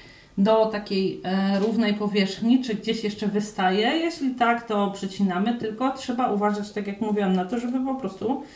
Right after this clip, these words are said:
nie przyciąć zbyt dużo, bo się zrobi dziura. Teraz już bez problemu stoi. To może jeszcze tego wątpliwego też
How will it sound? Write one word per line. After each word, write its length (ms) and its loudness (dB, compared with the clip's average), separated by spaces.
nie 100 -4
przyciąć 360 2
zbyt 240 0
dużo, 260 2
bo 120 -2
się 160 0
zrobi 500 -2
dziura. 420 4
Teraz 300 0
już 120 -6
bez 140 -4
problemu 500 -4
stoi. 640 4
To 80 -6
może 260 -2
jeszcze 220 -6
tego 260 -4
wątpliwego 680 -4
też 220 -6